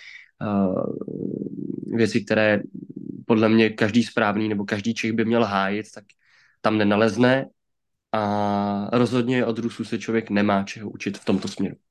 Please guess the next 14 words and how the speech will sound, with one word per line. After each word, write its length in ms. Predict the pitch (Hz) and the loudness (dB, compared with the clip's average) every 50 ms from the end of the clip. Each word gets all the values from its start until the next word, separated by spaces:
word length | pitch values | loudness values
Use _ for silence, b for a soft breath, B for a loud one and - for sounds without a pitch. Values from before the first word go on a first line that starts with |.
| _ _ _ _ _ _ _ _ _ _ _ | _ _ _ _ _ _ _ _ _ _ _
Takže 260 | - 113 98 - - | -2 0 2 2 2
ano, 280 | 101 110 120 127 139 139 | 4 6 6 6 4 4
jsem 260 | - - 123 123 117 | 2 2 2 2 2
od 80 | - 113 | 2 0
začátku 480 | 123 123 - 127 127 123 - - - | 0 2 2 2 2 0 0 -2 -4
na 80 | 117 113 | -4 -4
straně 340 | - - - 113 107 95 - B B B B B B B B B B B B B | -4 -2 -2 -2 -2 -2 -4 B B B B B B B B B B B B B
Ukrajiny, 500 | B 123 117 147 139 143 143 143 151 147 | B 0 2 4 4 4 4 4 2 2
už 260 | - - 123 - - - | 2 0 -2 -2 -2 -2
od, 300 | - 113 - - - - | -2 -2 -4 -4 -6 -4
eh, 40 | 110 104 104 104 110 101 98 110 | -2 0 0 0 0 0 0 0
roku 220 | 117 104 - 110 | 0 -2 -4 -8
čtrnáct 680 | 101 - - - 117 123 123 123 131 - - - _ - - | -8 -8 -4 -2 0 2 2 0 -2 -6 -12 -20 _ -12 -8
a 100 | 120 113 | -4 -2